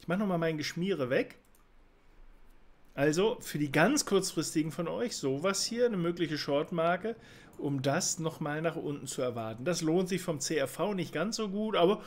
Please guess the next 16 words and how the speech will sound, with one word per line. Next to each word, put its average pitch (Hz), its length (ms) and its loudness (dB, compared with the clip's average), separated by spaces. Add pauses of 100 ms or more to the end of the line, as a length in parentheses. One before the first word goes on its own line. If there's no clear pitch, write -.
(420)
wer 143 240 4
unbedingt 135 380 0
Short 123 280 0
gehen 120 220 0
möchte, 139 400 -2
das 131 320 -4
wäre 151 360 0
ein 214 280 -2
logischer 143 600 2
Trigger, 160 340 0
denn 139 160 -4
dann 127 160 -4
wäre 127 200 0
das 120 220 -4
ein 117 140 -6
Dreiweller 175 680 2